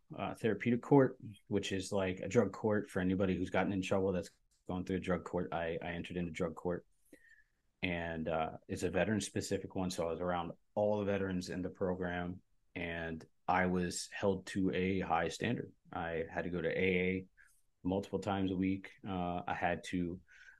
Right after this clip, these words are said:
uh, do a U A every damn day. I had to do therapy. I did holistic treatment. I had to do individual and group counseling, and I completed my program,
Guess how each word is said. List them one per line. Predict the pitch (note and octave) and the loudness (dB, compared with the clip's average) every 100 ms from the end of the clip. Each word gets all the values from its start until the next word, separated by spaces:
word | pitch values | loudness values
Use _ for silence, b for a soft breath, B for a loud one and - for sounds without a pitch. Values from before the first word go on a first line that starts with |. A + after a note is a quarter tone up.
| _ | _
uh, | F#2 E2+ E2 | -6 -4 -2
do | A2 G#2+ | 2 4
a | |
U | G2 A#2 A#2 | 8 10 10
A | G#2+ G#2 A2 - | 10 4 2 0
every | G#2 G#2+ G#2 | 0 2 4
damn | G#2+ G#2+ A2 | 4 4 4
day. | G2+ G2+ G#2 A2 | 6 6 4 2
I | |
had | G2+ | 0
to | G2+ | 0
do | G2+ | -2
therapy. | F#2+ G2 G#2 G2+ G#2+ G#2 - _ _ - | 2 4 4 4 0 -2 -4 _ _ -2
I | |
did | G#2+ G2 | 0 2
holistic | A2 G#2 G2+ - F#2 | 2 0 0 -2 -4
treatment. | - G2+ G2 G2+ | -2 0 2 0
I | |
had | F#2+ | 0
to | G2 | -2
do | G2 G2+ F#2+ F#2+ _ _ _ - | 0 0 0 -4 _ _ _ -2
individual | A2 G#2+ G#2+ G2+ | 2 4 4 2
and | G#2+ | 4
group | A2 A2+ | 4 4
counseling, | - G2+ G2+ - G2+ G2 G2 _ _ _ _ - | 2 2 2 0 -2 -2 -6 _ _ _ _ -4
and | G2 F#2+ F2+ F2+ - F#2+ | 0 0 0 -4 -6 -2
I | F#2 F2+ - | 0 -2 -2
completed | F#2+ G#2+ | 0 2
my | G2+ F2+ | 2 0
program, | - G2+ G2 F#2+ F2+ F2+ | 2 2 4 0 0 -2